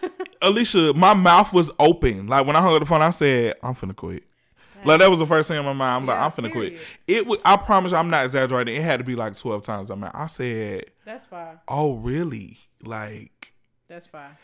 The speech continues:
Speaker 2: and if it was because my rent was cheap. At the time, I was roommating, and my rent was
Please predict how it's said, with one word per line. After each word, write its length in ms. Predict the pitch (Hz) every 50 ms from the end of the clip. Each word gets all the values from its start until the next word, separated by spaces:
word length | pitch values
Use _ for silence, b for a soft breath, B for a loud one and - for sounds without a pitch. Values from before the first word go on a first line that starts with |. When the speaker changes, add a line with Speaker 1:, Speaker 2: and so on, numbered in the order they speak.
| b b b b - 175
Speaker 2:
and 120 | 190 214
if 240 | 233 240 240 196 - -
it 80 | 208 240
was 160 | 240 247 202
because 340 | 185 208 - 254 247 240 214
my 180 | 208 175 151 131
rent 260 | 123 151 185 160 143
was 160 | 147 143 -
cheap. 300 | - 196 170 123 - -
At 140 | 151 180 160
the 80 | 165 160
time, 300 | - 196 185 185 180 175
I 60 | 165
was 200 | 151 139 127 123
roommating, 560 | 131 147 160 165 160 156 147 139 151 120 95
and 100 | 139 143
my 140 | 147 165 185
rent 320 | 165 143 147 151 123 87 120
was 500 | 127 123 120 120 117 117 113 110 -